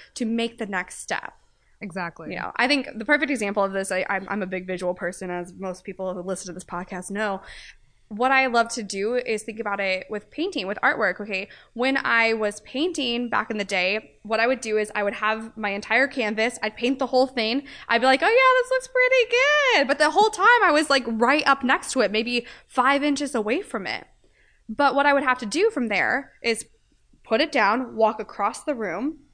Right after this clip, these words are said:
Speaker 1: so separate myself from it, see a bigger picture of it, and then I'm like, "Oh my God, there's no contrast. You can't even tell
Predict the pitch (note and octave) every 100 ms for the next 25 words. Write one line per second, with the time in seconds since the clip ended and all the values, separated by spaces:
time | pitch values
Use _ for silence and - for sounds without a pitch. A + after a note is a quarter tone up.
0 | _ _ - G3+ - C4 - F4 D#4+ A3
1 | A3 G#3+ G3 - G3+ E3 A2+ - - _
2 | - - C#4+ B3+ G3+ B3 A#3+ A#3+ D4 -
3 | D4 C4+ F#3+ F#3+ A3 - - - A#3+ C4+
4 | D#4 C#4+ C4 A#3+ - - A#3 B3 - -
5 | - C4 C4 B3+ C4 B3+ B3+ C#4 C#4 C4+
6 | C4+ B3 - - - - - C#4+ D#4 D#4+
7 | D#4 D#4 D4+ - B3+ C#4+ D#4 D4+ A#3